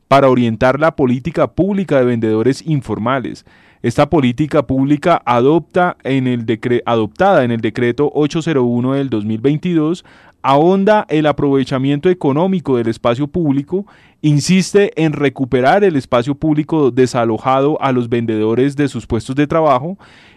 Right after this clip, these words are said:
y no propone nada nuevo en torno a aminorar la creciente informalidad laboral del país.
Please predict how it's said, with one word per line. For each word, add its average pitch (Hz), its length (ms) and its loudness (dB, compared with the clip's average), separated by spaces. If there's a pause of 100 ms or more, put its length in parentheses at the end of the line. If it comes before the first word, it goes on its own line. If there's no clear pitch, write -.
y 165 160 2
no 185 220 4
propone 202 480 4
nada 196 260 2
nuevo 196 480 2
en 131 240 -2
torno 156 500 0
a 135 240 0
aminorar 131 680 0
la 147 100 0
creciente 120 500 -4
informalidad 120 680 -2
laboral 113 560 0
del 113 180 -2
país. 135 460 -2